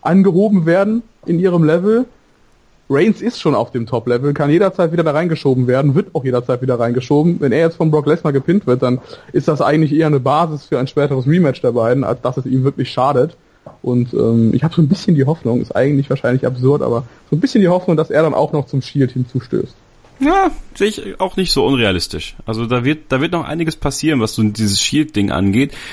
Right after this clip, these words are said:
Speaker 1: Ich meine, wir haben Survivor Series, da könnte es wieder ein Multiman-Match
Speaker 2: Ja.
Speaker 1: geben, dann kann man das eigentlich gebrauchen.
Speaker 2: Eigentlich ja, ne? Ah, ich
Speaker 1: Aber was, was, was, was, was ich persönlich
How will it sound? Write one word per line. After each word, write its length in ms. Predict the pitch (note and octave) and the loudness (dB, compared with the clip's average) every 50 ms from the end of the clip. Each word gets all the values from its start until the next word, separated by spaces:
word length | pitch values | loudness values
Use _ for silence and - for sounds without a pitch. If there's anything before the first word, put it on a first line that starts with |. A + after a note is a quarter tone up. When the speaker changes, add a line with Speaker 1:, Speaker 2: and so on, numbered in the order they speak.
| - - | -8 -6
Speaker 1:
Ich 80 | D3 C3+ | -2 0
meine, 120 | F3+ G3 | 0 2
wir 80 | G3 F#3 | 2 2
haben 100 | F#3+ G#3 | 0 0
Survivor 380 | G3+ G#3+ E3 E3+ F3+ G3 G3+ F#3+ | 0 0 0 0 0 0 -2 -4
Series, 340 | - - G#3 G#3 G#3 G3+ | -2 -2 -2 0 0 0
da 80 | - E3+ | -2 -2
könnte 220 | E3 - F3+ F#3 G3 | 0 0 0 0 0
es 80 | F#3 | 0
wieder 140 | - F3+ E3+ | 0 0 0
ein 60 | D#3 D#3+ | 2 2
Multiman-Match 600 | D#3+ F#3 F#3 G3+ F3 E3+ E3+ F3 E3+ E3 - A#2 | 2 2 2 2 0 0 2 2 0 2 2 2
Speaker 2:
Ja. 140 | A2+ A2+ - | 2 2 2
Speaker 1:
geben, 180 | - F3+ E3 | 0 -2 -4
dann 160 | D#3 C#3 A#2 | -4 -4 -6
kann 120 | - - - | -6 -6 -4
man 100 | - F#3 | -4 -2
das 80 | - - | -2 -2
eigentlich 140 | F3+ F#3 - | -2 -2 -2
gebrauchen. 420 | F3+ D#3 C#3+ C#3 C#3 - - - - _ _ | -2 -2 -2 -4 -4 -4 -8 -12 -16 _ _
Speaker 2:
Eigentlich 360 | - G#2+ C3 C3+ - E3+ D3+ | -4 -4 -4 -4 -4 -4 -4
ja, 200 | D3+ C3 G#2+ F#2+ | -2 -2 -2 -2
ne? 200 | F2+ F#2 A2+ D#3 F3+ - - - - _ _ - - | -2 -4 -4 -6 -8 -10 -18 -20 -20 _ _ -20 -12
Ah, 240 | - F#2 G2 A2+ C3 | -8 -6 -4 -4 -4
ich 60 | - - | -2 -2
Speaker 1:
Aber 240 | D#3 F#3+ A#3 C#4 B3 | 0 0 0 0 0
was, 180 | F#3+ - - | -2 -4 -2
was, 200 | F3 F#3+ F#3 - | -4 -4 -4 -2
was, 220 | F3 F#3 F3+ - G3 | -4 -4 -4 -4 -4
was, 180 | F3+ F3 - | -6 -4 -2
was 160 | D#3 E3+ E3 - | -2 -4 -2 -4
ich 180 | G3+ G3 - _ _ | -6 -8 -10 _ _
persönlich 440 | - E3 D#3+ F#3 A3 A#3 A3 G3 - | -2 0 2 4 4 4 2 2 0